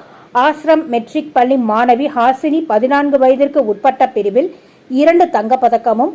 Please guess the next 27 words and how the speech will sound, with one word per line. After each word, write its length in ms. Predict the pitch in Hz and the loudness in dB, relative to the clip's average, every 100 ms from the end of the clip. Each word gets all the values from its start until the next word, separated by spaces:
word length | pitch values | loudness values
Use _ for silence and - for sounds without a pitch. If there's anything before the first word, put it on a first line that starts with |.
| - - _ | -10 -20 _
அதே 360 | - 247 285 381 | -2 2 4 2
பள்ளியில் 500 | 381 285 277 294 294 | 2 0 2 0 2
பயிலும் 340 | 262 262 277 | 2 2 0
மாணவர்கள் 520 | 226 220 262 277 269 277 | 0 0 2 2 2 2
பிரிவில் 440 | 233 202 208 349 - _ - | 0 0 0 -2 -4 _ -2
ஒன்பதாம் 480 | 269 294 339 359 349 | 2 4 4 4 2
வகுப்பு 380 | 240 247 247 262 | 2 2 0 0
மாணவன் 640 | 214 220 233 214 269 - _ _ - | 0 0 2 2 0 -2 _ _ 0
பிரணேஷ் 460 | 254 247 320 - - | 2 2 0 -2 -10
இரண்டு 380 | 226 277 339 339 | 0 2 2 2
தங்கப் 360 | 247 233 262 240 | 0 0 0 2
பதக்கங்களும், 580 | 233 254 226 208 262 381 - | 2 0 0 0 0 -2 0
பதினாறு 500 | 247 285 311 320 302 | 2 2 2 2 4
வயதுக்கு 440 | 285 294 302 294 | 2 0 0 0
உட்பட்ட 400 | 226 - 262 262 | 0 -2 -2 -2
பிரிவில் 440 | - 208 202 277 - - - - | -4 -6 -2 -4 -4 -14 -14 -2
பதினோராம் 540 | 254 262 320 330 330 | 0 2 4 4 4
வகுப்பு 360 | 302 302 311 311 | 2 0 0 -2
மாணவி 540 | 220 208 220 247 233 339 - _ _ - | -2 0 2 2 0 -6 -8 _ _ -2
சௌபர்ணிகா 800 | 277 269 302 320 302 302 320 233 | 4 4 4 2 2 0 -2 0
இரண்டு 340 | 226 269 302 226 | -2 0 0 0
வெண்கல 380 | 220 254 294 | -2 0 0
பதக்கங்களும் 640 | 285 220 233 269 240 254 247 | 2 0 2 0 2 2 2
வென்று 340 | 202 190 320 330 | -2 -4 -4 -2
தமிழகத்திற்கு 680 | 233 247 277 262 220 - | -2 0 0 0 -4 -4
பெருமை 440 | 339 - 247 277 269 | -2 2 2 2 0
சேர்த்துள்ளனர். 600 | 233 196 196 196 196 190 | -4 -4 -4 -4 -4 -8